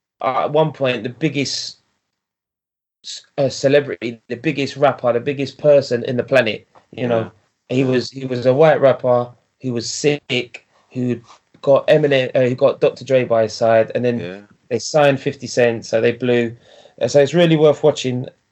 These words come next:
Speaker 1: Check
Speaker 2: at
Speaker 1: it
Speaker 2: one
Speaker 1: out.
Speaker 2: point, Mike Tyson was also the, the most famous person on the planet. You know, when he was
Speaker 1: Yes.
Speaker 2: biting, who,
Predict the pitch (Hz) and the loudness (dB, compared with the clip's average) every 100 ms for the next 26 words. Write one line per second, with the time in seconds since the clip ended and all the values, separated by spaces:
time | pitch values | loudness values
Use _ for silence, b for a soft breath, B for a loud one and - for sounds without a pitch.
0 | _ _ - - 120 - 139 131 123 107 | _ _ -6 -4 -2 2 4 4 2 -2
1 | 113 113 120 120 - 110 107 117 131 - | -10 -10 -8 -10 -12 -14 -14 -16 -16 -10
2 | 127 110 95 _ _ 110 98 95 - 101 | -8 -8 -14 _ _ -18 -14 -14 -14 -14
3 | 95 87 - 98 87 90 85 82 - 92 | -14 -16 -16 -16 -16 -18 -20 -20 -16 -14
4 | 82 - _ _ _ _ _ _ _ - | -14 -18 _ _ _ _ _ _ _ -20
5 | 87 90 117 131 135 117 110 - - - | -20 -16 0 4 6 4 -8 -12 -16 -18
6 | - - 131 120 113 113 120 | -20 -6 -2 0 -2 -6 -8